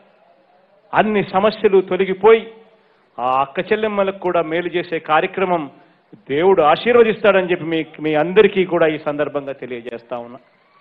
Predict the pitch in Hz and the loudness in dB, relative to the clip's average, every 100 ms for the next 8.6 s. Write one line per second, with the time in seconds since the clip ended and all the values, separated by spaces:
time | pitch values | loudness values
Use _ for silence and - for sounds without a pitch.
0 | _ _ _ 1017 1017 988 _ _ _ _ | _ _ _ _ _ _ _ _ _ _
1 | _ _ _ _ _ 139 165 170 165 - | _ _ _ _ _ 2 4 6 2 -2
2 | - _ _ 147 147 160 160 165 160 165 | -20 _ _ -8 -4 -4 -4 -4 -4 -4
3 | 175 170 160 156 165 160 175 185 - _ | -6 -6 -4 0 0 2 -2 -4 -14 _
4 | _ _ _ _ _ _ _ _ - 147 | _ _ _ _ _ _ _ _ -8 -4
5 | 160 156 151 156 165 175 175 170 160 156 | -2 -2 0 0 0 -2 -2 -6 -6 -4
6 | 143 156 160 - _ _ _ _ _ _ | -2 -4 -6 -10 _ _ _ _ _ _
7 | _ _ _ 127 - 151 151 147 147 156 | _ _ _ -12 -6 -4 -2 -2 -4 -4
8 | 175 180 170 151 - | -4 -4 -6 -10 -10